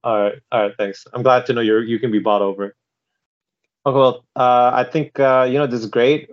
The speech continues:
So as a reminder, guys, please do vote, um, if you haven't, and let your G Ms know if you're interested.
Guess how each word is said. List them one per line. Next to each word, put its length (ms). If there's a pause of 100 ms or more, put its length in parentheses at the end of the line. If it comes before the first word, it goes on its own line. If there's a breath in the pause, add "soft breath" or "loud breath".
(160)
So 240
as 100
a 80
reminder, 460
guys, 320
please 540
do 360
vote, 540 (220)
um, 840
if 180
you 60
haven't, 460
and 240
let 160
your 100
G 240
Ms 140
know 100
if 80
you're 120
interested. 480